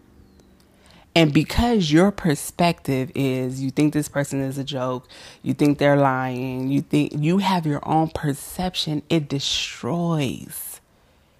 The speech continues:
relationships. It destroys how you see new people that may come into your life. It destroys how you handle yourself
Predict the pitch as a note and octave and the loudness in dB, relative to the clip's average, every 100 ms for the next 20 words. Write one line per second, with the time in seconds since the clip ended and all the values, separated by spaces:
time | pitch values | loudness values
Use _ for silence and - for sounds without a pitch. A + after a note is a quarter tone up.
0 | _ _ _ - C#3+ C#3 D3+ D3 C#3 - | _ _ _ -2 2 4 4 2 0 0
1 | - - - D3+ D3 C#3+ - - - D#3+ | -2 -2 2 2 2 0 2 0 2 2
2 | E3 D#3 C#3+ - C#3+ C#3 - C#3 C#3 C#3+ | 4 4 2 0 2 0 0 2 4 4
3 | E3 - - - G#1+ A1 G2 A#1 - A2 | 2 -2 -8 -6 -6 -4 -4 -6 -6 -6
4 | G2 - F2+ D2 - - - - - D#3+ | -6 -8 -6 -6 -8 -10 -18 -4 0 0
5 | D#3 - - - D#3+ E3+ E3+ C#3+ C3 - | 0 0 -4 -2 2 4 4 2 -2 -8
6 | - - - - - E3 F3 F3 C#3+ A#2+ | -18 -20 -18 -8 -2 0 2 2 0 -2
7 | C3+ _ _ - D3 D3+ C#3 - D#3+ F#3 | -4 _ _ -6 0 0 0 -8 -4 -2
8 | F#3+ D#3 - - - - - - _ | 0 -2 -2 -6 -10 -8 -10 -12 _